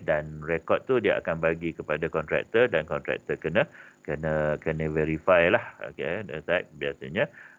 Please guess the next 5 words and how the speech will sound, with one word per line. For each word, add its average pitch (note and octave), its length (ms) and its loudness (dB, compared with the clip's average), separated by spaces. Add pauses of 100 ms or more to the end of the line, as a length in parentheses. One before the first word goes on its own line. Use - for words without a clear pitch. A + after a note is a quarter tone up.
(160)
uh, D2 240 0
biasanya D#2 640 -2
contractor C#2 640 0
akan C#2+ 160 -4
verify C#2+ 520 0